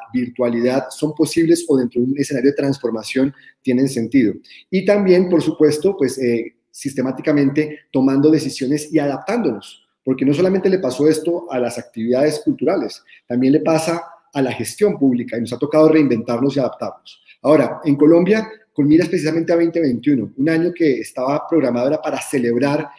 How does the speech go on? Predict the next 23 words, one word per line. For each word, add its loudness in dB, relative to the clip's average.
el 0
buen 4
momento 2
de 4
las -2
industrias -8
creativas -6
y -20
culturales -6
en -6
el -6
planeta -8
tras, -4
eh, -2
dieciséis 0
años 2
de 2
la 0
Convención -4
de 6
dos 4
mil 2
cinco, 0